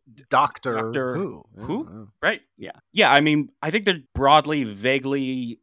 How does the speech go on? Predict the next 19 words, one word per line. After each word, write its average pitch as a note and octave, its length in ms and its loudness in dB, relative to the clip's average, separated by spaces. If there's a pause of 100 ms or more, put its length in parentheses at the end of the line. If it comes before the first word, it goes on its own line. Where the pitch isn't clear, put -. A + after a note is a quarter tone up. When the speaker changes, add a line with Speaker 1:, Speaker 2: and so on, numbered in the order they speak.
Speaker 2:
you A#2 200 -6
know, G#2+ 540 -2
kind A#2+ 220 -2
of G#2+ 80 -4
anti-authoritarian, A#2+ 1120 -6 (100)
even A#2 280 -8
though A2 220 -2
the G#2+ 140 -8
soil A#2+ 500 -2
that A2+ 260 -6
they G#2 500 -6 (180)
grew A2 300 -8
in, A#2+ 160 -6
like, G2+ 300 -6
definitely A2 300 -6
has G#2+ 400 -2
those G2+ 300 -6
imperialist G2+ 840 -8
and F#2+ 280 -6